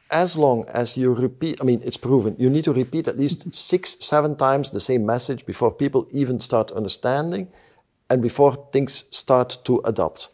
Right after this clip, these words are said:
Speaker 2: As a marketer, you know
Speaker 1: Voilà,
Speaker 2: the importance
Speaker 1: exactly,
Speaker 2: of repetition and
Speaker 1: exactly.
Speaker 2: communication.
Speaker 1: And I, and,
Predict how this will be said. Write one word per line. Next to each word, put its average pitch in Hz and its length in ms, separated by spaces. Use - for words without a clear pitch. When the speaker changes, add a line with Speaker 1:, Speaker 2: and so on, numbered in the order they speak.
Speaker 2:
As 127 200
a 131 40
marketer, 123 580
you 123 140
know 131 400
Speaker 1:
Voilà, 135 280
Speaker 2:
the 120 60
importance 147 300
Speaker 1:
exactly, 160 280
Speaker 2:
of 151 80
repetition 180 400
and 156 60
Speaker 1:
exactly. 143 520
Speaker 2:
communication. - 120
Speaker 1:
And 160 100
I, 165 300
and, 143 300